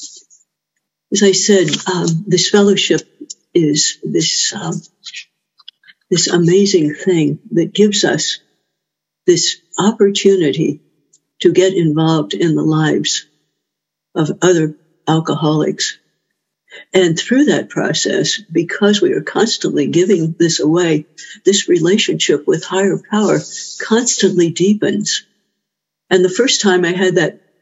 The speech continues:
spiritual awakening, our twelve-step talks about that, having had a spiritual awakening as the result of these steps, well, I thought that that's it.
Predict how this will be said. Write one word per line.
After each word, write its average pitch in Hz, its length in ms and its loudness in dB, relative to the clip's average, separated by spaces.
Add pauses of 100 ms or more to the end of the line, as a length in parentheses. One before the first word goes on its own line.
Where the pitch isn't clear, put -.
(240)
spiritual 226 680 -2
awakening, 151 680 -4 (600)
our 180 100 0
twelve-step 180 600 0
talks 208 320 -2
about 147 240 -2
that, - 260 -4 (160)
having 214 540 2
had 202 320 2
a 151 140 -2
spiritual 196 760 0
awakening 156 720 -2 (400)
as 156 460 -2
the 196 540 0
result 143 580 -4
of 170 160 -4
these 147 260 -2
steps, - 560 -4 (500)
well, 196 260 2
I 202 160 2
thought 170 400 -2
that 170 320 0
that's 175 340 0
it. 208 400 0